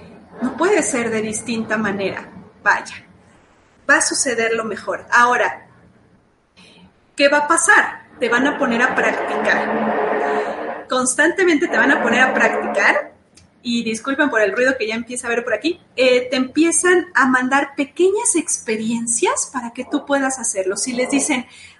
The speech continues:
"Por encima de todo deseo ver y deseo entrenar mi mente", entonces te van a empezar a mandar esas experiencias chiquitas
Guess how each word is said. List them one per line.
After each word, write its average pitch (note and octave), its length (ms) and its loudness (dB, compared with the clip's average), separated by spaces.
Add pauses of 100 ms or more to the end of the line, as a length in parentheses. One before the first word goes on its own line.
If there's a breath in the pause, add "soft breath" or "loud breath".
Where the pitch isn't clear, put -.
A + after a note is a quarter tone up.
(140)
"Por C4 120 4
encima D4+ 380 4
de C4+ 80 -2
todo A3+ 280 -2
deseo G#3+ 440 -4
ver F#3 340 -8 (220)
y A#3+ 80 -6
deseo A3+ 240 -4
entrenar G#3+ 500 -6
mi A3 100 -8
mente", F#3+ 460 -8
entonces E4 400 -6
te F#4 80 -4
van G#4 140 -2
a B4 80 -8
empezar F4+ 360 -4
a F4+ 80 2
mandar C4 380 -2
esas C#4 320 -8
experiencias A3+ 640 -12
chiquitas - 640 -14